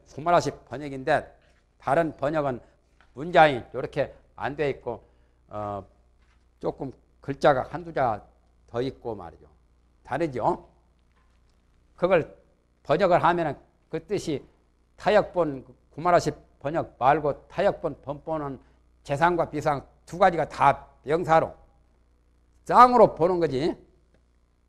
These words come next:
그러면은 의미가 조금 구마라시 번역처럼 재상이 상 아닌 것으로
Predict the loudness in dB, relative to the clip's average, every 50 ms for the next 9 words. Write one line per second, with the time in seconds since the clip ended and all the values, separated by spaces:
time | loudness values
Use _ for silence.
0 | _ -2 0 2 2 2 2 0 -2 -6 -8 -16 _ _ _ _ _ -12 -10 -8
1 | -6 -2 0 0 0 -2 -4 -10 -14 -12 -12 -10 -10 -10 -12 -12 _ _ _ _
2 | _ _ _ _ _ _ _ _ -4 2 4 6 6 6 4 0 -6 -8 -8 -6
3 | -4 -4 -4 -2 -2 -2 -2 -4 -8 -14 _ -8 0 4 4 4 4 2 0 -6
4 | -4 -2 -2 -2 -2 -4 -6 -6 -6 -6 -6 -6 -4 -4 -4 -4 -4 -6 -8 -8